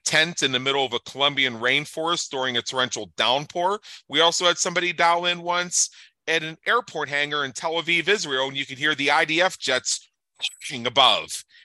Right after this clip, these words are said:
as he spoke. Today, I come to you from my sumptuous apartment here in Las Vegas, known to some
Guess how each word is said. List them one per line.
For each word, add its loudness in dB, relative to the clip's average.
as 4
he 0
spoke. -2
Today, 4
I 6
come 0
to -6
you 0
from 2
my 2
sumptuous -2
apartment -4
here 2
in -2
Las 0
Vegas, 0
known -6
to -4
some 4